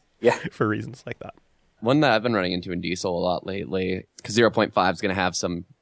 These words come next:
Speaker 3: like, nothing that isn't terribly mechanical for the people who are actually affected by some of the breakage, but just a lot of minor tweaks here and there.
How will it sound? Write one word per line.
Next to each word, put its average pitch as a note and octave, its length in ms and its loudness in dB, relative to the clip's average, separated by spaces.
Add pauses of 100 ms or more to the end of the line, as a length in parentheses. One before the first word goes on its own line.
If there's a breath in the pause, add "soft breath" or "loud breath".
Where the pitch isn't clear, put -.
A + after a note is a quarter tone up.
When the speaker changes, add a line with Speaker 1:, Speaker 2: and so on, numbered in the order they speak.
(160)
Speaker 3:
like, F#2 300 0 (180)
nothing F#3 640 2
that A#2+ 220 -2
isn't A2 400 -6
terribly G#2+ 360 -2
mechanical G2+ 880 -2
for G2 180 2
the F2+ 180 0
people F#2+ 240 -4
who F#2 60 4
are F2 80 4
actually F2 220 -2
affected E2+ 280 -4
by F2+ 120 -2
some F#2 140 -6
of F2 40 -6
the E2 60 -6
breakage, G#2 480 -2
but G2 120 2
just G2 200 0
a G2 40 2
lot G2 240 6
of F2+ 160 0
minor E2+ 600 -4
tweaks - 560 -8
here A#2 160 0
and A#2+ 100 2
there. C3+ 300 2